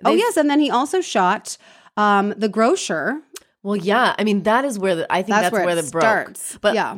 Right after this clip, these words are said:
Speaker 2: that Romaine, uh, 'cause there's a bunch of footage of them back in
Speaker 1: Yeah.
Speaker 2: the day in the eighties, and this is when after he had healed from this gunshot wound, but, um, he was telling, I probably, like, the, a news outlet, like, he was like,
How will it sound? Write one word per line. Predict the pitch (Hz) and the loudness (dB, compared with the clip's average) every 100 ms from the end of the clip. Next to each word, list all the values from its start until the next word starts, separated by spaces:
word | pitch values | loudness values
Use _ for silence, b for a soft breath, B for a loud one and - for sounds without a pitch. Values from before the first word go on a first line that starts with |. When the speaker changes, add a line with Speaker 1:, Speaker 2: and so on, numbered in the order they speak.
| - | -2
Speaker 2:
that | 202 226 | 0 2
Romaine, | 202 196 196 196 196 185 - | 2 2 2 2 0 -4 -2
uh, | 165 156 - - | 0 0 -4 -4
'cause | 208 | 0
there's | 202 185 | 0 0
a | 185 | 0
bunch | 185 208 | 0 0
of | 190 | -2
footage | - 165 165 156 | -2 2 2 2
of | 165 | 0
them | 170 170 170 170 - | 2 0 0 -4 -8
back | - 160 160 | -2 0 2
in | 170 | 2
Speaker 1:
Yeah. | 147 | 2
Speaker 2:
the | 165 | 2
day | 156 | 2
in | 151 | 2
the | 151 | 0
eighties, | 117 143 160 165 | -2 0 0 0
and | 165 | 0
this | 180 | 0
is | 185 160 - | -2 -6 -4
when | 160 156 | -2 2
after | 147 156 151 | 0 -2 -4
he | 156 | -2
had | 139 | -2
healed | - 151 147 151 | -2 0 0 -2
from | 170 | -2
this | 160 156 | -4 -2
gunshot | 151 156 170 151 | -2 0 -2 0
wound, | 170 180 | 0 0
but, | 165 - B B B B B B B | 0 0 B B B B B B B
um, | 160 165 156 147 139 - - _ _ - | 2 4 2 0 -6 -10 -16 _ _ -10
he | 170 196 | 0 0
was | 180 | 0
telling, | - 208 202 196 180 170 156 | 0 2 4 4 2 -2 -4
I | - 151 | -4 -4
probably, | - - 170 165 165 | -4 -2 -2 0 0
like, | 147 139 | 0 -2
the, | 139 - | -6 -4
a | 139 | -2
news | 165 165 165 156 | 0 2 2 2
outlet, | 147 156 | 0 0
like, | 151 | -2
he | 170 | -2
was | 165 | -2
like, | 165 | -6